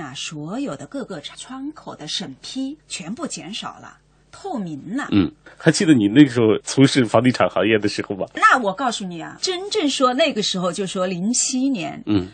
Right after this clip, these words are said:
Speaker 1: 到幺幺年的时候，就是，那我可以说，你要拿下一个楼盘、一个项目，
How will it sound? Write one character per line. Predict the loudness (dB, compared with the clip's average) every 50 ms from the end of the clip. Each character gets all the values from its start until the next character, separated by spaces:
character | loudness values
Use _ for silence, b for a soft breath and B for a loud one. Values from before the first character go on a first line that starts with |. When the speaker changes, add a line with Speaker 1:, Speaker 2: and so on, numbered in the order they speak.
| B B B
Speaker 1:
到 | -2 -2 0
幺 | 0 0 -2 -2 -2
幺 | -4 -4 -4 -6
年 | -6 -6 -6 -8
的 | -8 -10 -12
时 | -12 -12 -12
候， | -14 -16 -18 -20 -20 -20
就 | -18 -18 -16
是， | -16 -14 -16 -18 -20 b b b b b b
那 | -8 -4 -2 0
我 | 0 -2
可 | -2 -2 -4
以 | -4 -2
说， | -4 -4 -6
你 | -4 -4
要 | -4 -4
拿 | -2 -2 -2 -2
下 | -4 -4 -6 -6
一 | -6 -8
个 | -8 -8
楼 | -10 -8 -10 -10
盘、 | -12 -12 -14 -14 -14 -12 -10
一 | -10 -10
个 | -8 -8 -8
项 | -8 -8 -8 -8 -10 -10 -12
目， | -12 -14 -14 -16